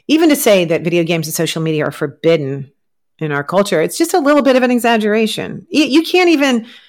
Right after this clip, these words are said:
forbid this stuff in your house, right? Because everything, I mean, we have screens everywhere.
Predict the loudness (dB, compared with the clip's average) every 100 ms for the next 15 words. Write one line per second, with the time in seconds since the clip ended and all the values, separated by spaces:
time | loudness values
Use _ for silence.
0 | _ -2 2 2 2 -2 0 -2 0 -4
1 | -4 -4 -6 -8 -4 0 0 0 -2 -2
2 | -4 0 2 4 0 0 -6 0 2 2
3 | 0 0 0 2 0 -2 -2 -2 -6 -4
4 | -4 -6 -8